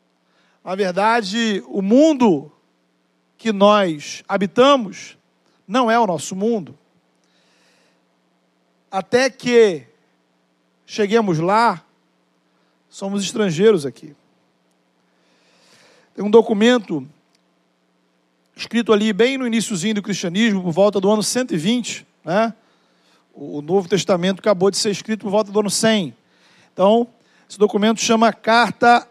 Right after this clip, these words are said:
a Diogoneto. E ali tem uma definição, né? Então, alguém tá explicando, né?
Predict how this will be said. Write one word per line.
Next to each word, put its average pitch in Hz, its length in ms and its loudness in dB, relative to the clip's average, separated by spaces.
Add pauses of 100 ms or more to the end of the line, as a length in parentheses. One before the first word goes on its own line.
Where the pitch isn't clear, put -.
(120)
a 214 280 2 (120)
Diogoneto. 220 1080 2 (1040)
E 208 80 0
ali 233 160 0
tem 269 220 0
uma 262 240 0
definição, 262 800 2
né? 254 180 2
Então, 226 260 -2
alguém 226 240 0
tá 254 120 -2
explicando, 254 800 2 (260)
né? 233 340 -2